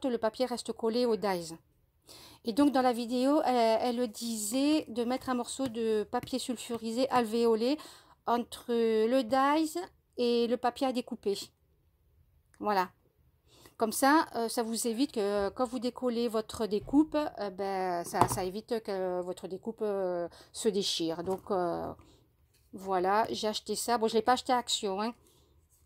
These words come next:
Mais bon, je l'ai laissé dans, dans, dans mon cabas et, euh, je viens de, de le voir. Voilà,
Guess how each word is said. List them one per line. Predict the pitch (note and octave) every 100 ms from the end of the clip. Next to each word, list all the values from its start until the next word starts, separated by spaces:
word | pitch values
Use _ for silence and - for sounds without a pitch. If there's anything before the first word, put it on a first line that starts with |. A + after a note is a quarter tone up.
| -
Mais | G3+ G3
bon, | G3+
je | G3
l'ai | G3+
laissé | G3+ G#3+ A3+
dans, | G#3+ G#3
dans, | G#3 G3+ G3+ F#3+ F#3 F3+ E3+ - - G#3+
dans | G3+
mon | G#3+
cabas | G3 F#3+ F3+ G3+ A#3 A#3
et, | F3+
euh, | F3+ F3 D#3+ F3
je | -
viens | F3+
de, | F3+ F3 E3 D#3+ - - - - -
de | F3+
le | F3+
voir. | E3+ D#3+ D#3 - _ _ _ _ _ _ _ _ _ _ _ _ -
Voilà, | F#3+ F3